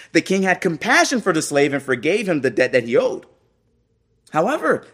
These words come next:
that debt relief that he experienced did not translate towards compassion on the person who owed him money.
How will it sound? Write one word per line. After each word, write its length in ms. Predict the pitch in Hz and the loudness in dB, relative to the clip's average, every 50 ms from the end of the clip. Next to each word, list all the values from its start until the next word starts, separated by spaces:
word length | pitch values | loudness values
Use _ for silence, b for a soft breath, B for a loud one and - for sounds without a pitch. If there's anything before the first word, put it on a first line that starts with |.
| b - - | b -6 -4
that 420 | - 185 240 294 330 - 147 127 - | -2 0 0 0 -2 -2 2 4 6
debt 240 | 202 220 - - | 6 6 6 4
relief 480 | 196 185 196 196 185 170 185 233 247 196 | 2 2 4 4 4 2 0 -2 2 4
that 160 | 185 156 - | 4 2 4
he 200 | - 277 311 349 | 0 -2 -2 -2
experienced 760 | 370 - - - - 277 320 339 339 330 294 262 202 - - | -2 -4 -6 -6 -4 -4 -2 -2 -2 -4 -4 -6 -6 -8 -6
did 180 | - 302 320 330 | -4 -2 -2 -2
not 380 | 285 254 262 285 302 320 - - | 0 2 2 2 2 0 -2 -4
translate 760 | - 285 302 311 339 339 294 269 277 254 202 160 123 - - _ _ _ _ _ _ _ _ _ _ _ B B B B - | -4 -2 0 2 0 0 0 2 4 4 4 4 4 0 -4 _ _ _ _ _ _ _ _ _ _ _ B B B B 0
towards 320 | - 214 208 214 220 214 | 6 10 12 12 10 10
compassion 540 | - 208 196 - 214 226 277 302 - - 233 | 6 0 -2 -2 -4 -4 -2 -2 -2 -2 -2
on 100 | 208 208 | -2 -2
the 40 | 202 | -2
person 280 | - 220 208 190 185 | -2 -2 -2 -2 -2
who 80 | 196 214 | -4 -4
owed 140 | 226 240 240 | -4 -2 -2
him 200 | 262 339 415 392 | -2 -2 -2 0
money. 360 | 392 349 269 185 123 90 | 0 0 2 0 -2 -4